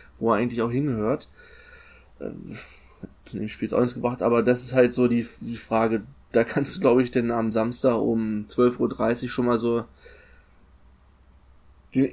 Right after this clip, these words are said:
hast du schon einen ersten Anhaltspunkt, in welche Richtung das geht. Wenn das denn wieder so eine merkwürdigen, positionsfremden Aufstellungen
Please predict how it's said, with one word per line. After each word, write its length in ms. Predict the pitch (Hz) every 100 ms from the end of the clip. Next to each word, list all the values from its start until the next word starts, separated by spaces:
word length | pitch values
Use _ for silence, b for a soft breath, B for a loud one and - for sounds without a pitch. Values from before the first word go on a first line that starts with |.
| -
hast 260 | 123 135 143
du 40 |
schon 140 | 151
einen 100 | 151
ersten 260 | 135 156 -
Anhaltspunkt, 840 | 139 151 139 - - 131 120 -
in 180 | 143 131
welche 180 | 127 123
Richtung 300 | 120 120 120
das 220 | 107 -
geht. 180 | 113 104
Wenn 80 | 113
das 140 | 120
denn 160 | 131 120
wieder 200 | 151 156
so 100 | 117
eine 120 | 110 - - _
merkwürdigen, 1000 | 117 120 147 - 147 131 123 127 127 123
positionsfremden 880 | - 131 123 135 151 147 - 127 135
Aufstellungen 840 | - 160 - - 120 123 123 120